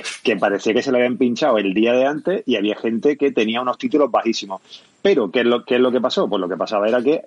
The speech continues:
y, aunque esos títulos, esos niveles fueran muy bajos, pues tu cuerpo, bueno, pues aunque le costase un poco más, pero al final tu cuerpo respondía cuando se encontraba con alguna de estas cosas. Entonces, esto es,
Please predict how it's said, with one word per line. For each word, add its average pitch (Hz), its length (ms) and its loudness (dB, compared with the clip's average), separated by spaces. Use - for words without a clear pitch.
y, 143 280 0
aunque 120 480 0
esos 135 280 0
títulos, 143 400 0
esos 143 140 0
niveles 143 320 2
fueran 120 240 0
muy 127 220 2
bajos, 156 320 0
pues 123 160 0
tu 110 140 -2
cuerpo, 117 320 0
bueno, 139 180 0
pues 107 140 0
aunque 95 180 -2
le 98 80 0
costase 107 320 -4
un 113 100 0
poco 120 180 0
más, 139 160 0
pero - 120 2
al 110 80 0
final 107 220 -2
tu 113 100 2
cuerpo 120 220 2
respondía 117 680 -2
cuando 113 260 0
se 117 120 -2
encontraba 110 420 0
con 127 140 2
alguna 107 260 0
de 107 60 -2
estas 104 180 -6
cosas. 98 320 -8
Entonces, 135 380 -2
esto 135 320 -2
es, 156 120 0